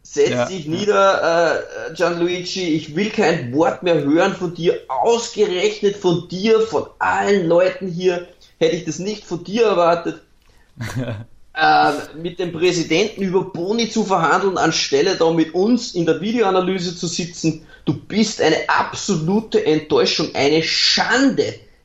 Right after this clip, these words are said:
Speaker 1: Genau wie der
Speaker 2: <laughs>
Speaker 1: Rest von euch allen, von euch Schwachköpfen. Haut ab und raus mit euch." Und dann hat er die ganze Mannschaft aus der Videoanalyse geschmissen. <laughs>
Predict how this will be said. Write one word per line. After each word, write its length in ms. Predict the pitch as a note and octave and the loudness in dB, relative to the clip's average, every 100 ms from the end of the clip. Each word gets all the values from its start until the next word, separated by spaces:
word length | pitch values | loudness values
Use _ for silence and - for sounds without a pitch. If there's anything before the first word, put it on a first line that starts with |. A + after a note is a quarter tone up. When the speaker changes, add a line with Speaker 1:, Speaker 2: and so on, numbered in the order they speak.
| _ | _
Speaker 1:
Genau 360 | D#3+ F3+ F#3+ | 0 4 4
wie 100 | G#3 | 4
der 220 | F3 D3+ - | 0 0 0
Speaker 2:
<laughs> 40 | |
Speaker 1:
Rest 400 | D#3 D3 - - | 0 0 -4 -4
von 160 | F#3 D#3+ | 0 2
euch 140 | D3+ - - | 2 -2 0
allen, 340 | D3+ F#3 F3+ | 2 2 0
von 160 | D#3 C#3+ | -4 -4
euch 180 | C#3 | -2
Schwachköpfen. 960 | - A#2+ D3 E3+ - - D#3+ - C3 - _ _ - | -6 -6 -2 -2 -4 -2 -2 -2 -12 -12 _ _ 0
Haut 280 | D3 - | 0 0
ab 240 | C#3 D#3+ - | -2 -2 -2
und 160 | C#3+ | -6
raus 420 | A#2+ C3+ G3 A#3 F#3 | -4 0 2 2 0
mit 160 | E3 | -2
euch." 220 | A#2+ A#2+ | 0 -2
Und 80 | C3+ | -2
dann 100 | C3 | 2
hat 80 | C#3+ | 2
er 100 | D3+ | 2
die 80 | C3+ | 2
ganze 280 | C#3+ D3+ D3 | 0 0 0
Mannschaft 420 | C3+ D3+ D#3+ - | 2 2 -2 0
aus 160 | C3+ | -2
der 140 | C3+ B2+ | 0 -2
Videoanalyse 560 | D#3 E3+ D3 D3 D3+ | 2 2 2 0 -2
geschmissen. 760 | C3+ C#3 D3 E3+ - A3+ - D#4 | -2 -2 -2 -2 0 -2 -2 -14
<laughs> 40 | - | -2